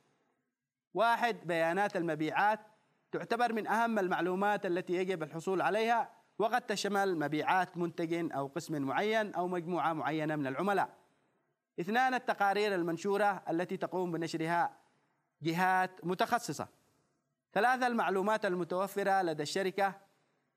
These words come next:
نظام المعلومات بالشركة يتضمن قدراً وفيراً من المعلومات عن السوق يكون مصدرها الأساسي رجال البيع. باء، المصادر الخارجية.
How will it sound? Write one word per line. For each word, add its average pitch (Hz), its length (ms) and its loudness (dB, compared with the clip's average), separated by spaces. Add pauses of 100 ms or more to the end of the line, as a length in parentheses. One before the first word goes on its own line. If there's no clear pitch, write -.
(200)
نظام 175 380 2
المعلومات 165 880 0
بالشركة 214 760 -2 (520)
يتضمن 202 640 0
قدراً 190 580 -4
وفيراً 185 440 0
من 160 180 -2
المعلومات 160 680 0 (160)
عن 165 140 0
السوق 190 460 -2
يكون 175 400 -2
مصدرها 160 380 -2
الأساسي 156 540 -2
رجال 147 520 0 (140)
البيع. 135 360 -2 (1200)
باء، 269 320 2
المصادر 208 580 0
الخارجية. 180 640 -2